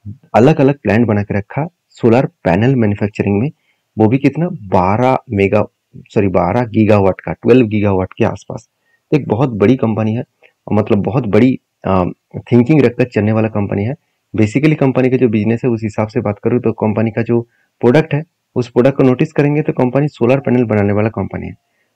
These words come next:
अभी solar panel बनाने वाला company का मतलब क्या है,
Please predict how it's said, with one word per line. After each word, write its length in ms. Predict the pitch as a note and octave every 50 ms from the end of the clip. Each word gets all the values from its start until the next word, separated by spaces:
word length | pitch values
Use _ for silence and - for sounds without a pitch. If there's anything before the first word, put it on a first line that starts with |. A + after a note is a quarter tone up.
| -
अभी 160 | - A2 C#3 D#3
solar 360 | - - B2+ A#2 B2 D3 E3
panel 280 | E3+ - D3+ D#3 D#3
बनाने 300 | C#3 C#3 C3 C3+ C3+ C#3+
वाला 160 | C#3 C#3 C#3 C#3
company 380 | - B2+ B2 A#2+ A#2+ B2+ C3
का 100 | A#2+ B2+
मतलब 320 | A#2+ A#2 A#2 - A#2 A2+ -
क्या 100 | - -
है, 80 | A2+ C3